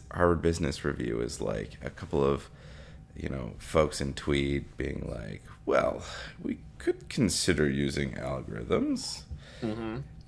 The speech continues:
Speaker 1: Whereas, like, the next article is, the article we talked about last week is, like, making that decision and then running it out to the max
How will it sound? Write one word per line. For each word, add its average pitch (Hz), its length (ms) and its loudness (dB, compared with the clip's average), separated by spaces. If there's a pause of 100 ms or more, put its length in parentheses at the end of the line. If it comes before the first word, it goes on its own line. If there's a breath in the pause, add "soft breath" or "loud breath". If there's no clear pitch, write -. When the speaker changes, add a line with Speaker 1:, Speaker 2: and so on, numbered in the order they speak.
(2000 loud breath)
Speaker 1:
Whereas, 85 680 12
like, 76 240 8
the 87 100 2
next 90 280 4
article 73 460 8
is, 69 160 0
the 69 440 4 (100)
article 73 380 4
we 69 80 4
talked 71 200 0
about 53 140 -4
last 87 320 2
week - 260 -4
is, 69 260 -2
like, 60 360 2 (1300 loud breath)
making 87 360 8
that 90 140 4
decision 73 680 0 (180)
and 73 200 4
then 67 280 0 (220)
running 69 340 2
it 64 100 -2
out 64 220 -2
to - 100 -8
the 60 140 -6
max - 600 -2